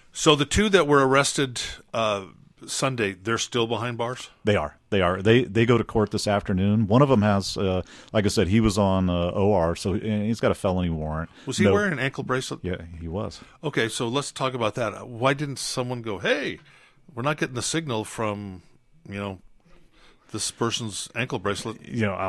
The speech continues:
Speaker 2: honestly, I can't talk for the, you know, pro-, I would assume that was probation out of San Joaquin. That's generally who run-, that's who runs our program.
Speaker 1: Yeah.
Speaker 2: Um, and our, our probation does a tremendous, they do a great job of monitoring
Speaker 1: Sure.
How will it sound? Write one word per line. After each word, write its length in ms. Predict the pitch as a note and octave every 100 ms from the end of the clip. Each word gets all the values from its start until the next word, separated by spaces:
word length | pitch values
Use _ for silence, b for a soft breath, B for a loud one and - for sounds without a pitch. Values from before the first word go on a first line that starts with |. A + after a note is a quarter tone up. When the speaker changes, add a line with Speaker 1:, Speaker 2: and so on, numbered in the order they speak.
| F#2
Speaker 2:
honestly, 300 | G2 G#2+ A#2
I 80 | E2+
can't 260 | - F#2+ -
talk 240 | G2+ F2+
for 420 | - F#2+ E2+ D#2+ E2
the, 260 | G2 F2 F2
you 140 | - F2
know, 160 | D#2+ D2 -
pro-, 180 | F2+ E2+ -
I 140 | F#2+
would 160 | F#2 F2+
assume 460 | E2+ - A2+ G2
that 120 | F#2+
was 140 | F2+ E2+
probation 560 | - E2+ F2 E2+ F#2+
out 140 | E2+ D#2
of 80 | D2+
San 240 | F2+ E2+
Joaquin. 460 | E2+ D#2+ - E2+ F2
That's 180 | D#2+
generally 400 | - E2+ E2+ E2+
who 160 | D#2 E2
run-, 340 | D2+ D#2+ D#2+ E2+
that's 220 | A2 -
who 60 |
runs 240 | G2 E2 D#2+
our 160 | D2
program. 540 | D2+ D#2 D#2 E2+ E2 E2
Speaker 1:
Yeah. 140 | G2+ F#2+
Speaker 2:
Um, 460 | D#2+ D2+ D2+ D#2+ E2+
and 260 | E2+ E2 -
our, 160 | F#2+ - -
our 120 | A2
probation 440 | A2+ F#2 E2 E2 D#2+
does 200 | D2+ D2
a 60 |
tremendous, 520 | D2 F#2 D#2+ C#2+ -
they 120 | - G2+
do 140 | F#2+
a 40 | D#2
great 220 | D#2 D2+
job 220 | D#2+ C#2+
of 80 | C#2
monitoring 600 | D2+ D2 D2+ - D2+
Speaker 1:
Sure. 80 | D2